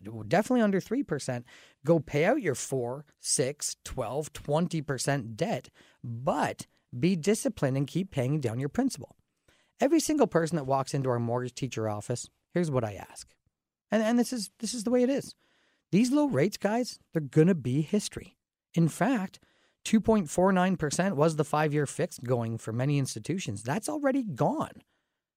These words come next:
That rate that we just saw, what, six, seven, eight months ago is already history. So let's, let's go down the road together. Let's doodaloo, doodaloo, travel down time a little bit, okay? And let's look back,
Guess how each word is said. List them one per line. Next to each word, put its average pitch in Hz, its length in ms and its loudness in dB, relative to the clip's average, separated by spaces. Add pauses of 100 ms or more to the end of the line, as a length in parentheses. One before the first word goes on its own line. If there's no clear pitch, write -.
That 226 300 0
rate 190 400 0 (240)
that 127 80 -4
we 160 140 0
just 175 220 -6
saw, 151 320 0
what, 151 280 -2
six, - 320 -6
seven, 165 420 -2
eight 165 160 0
months 165 280 0
ago 139 200 2
is 147 200 0
already 156 560 4
history. - 420 -4 (500)
So 226 220 4 (640)
let's, 220 340 -2
let's 262 140 2
go 220 160 2
down 147 180 4
the 127 80 -2
road 98 220 -6
together. - 320 -14
Let's 151 280 -10 (280)
doodaloo, 262 380 6
doodaloo, 254 300 6
travel 185 420 4
down 160 340 4
time 147 320 2
a 120 60 -2
little 117 180 -2
bit, 113 220 -8
okay? 175 260 -4
And 269 80 -6 (320)
let's 165 220 2
look 151 180 0
back, - 240 -8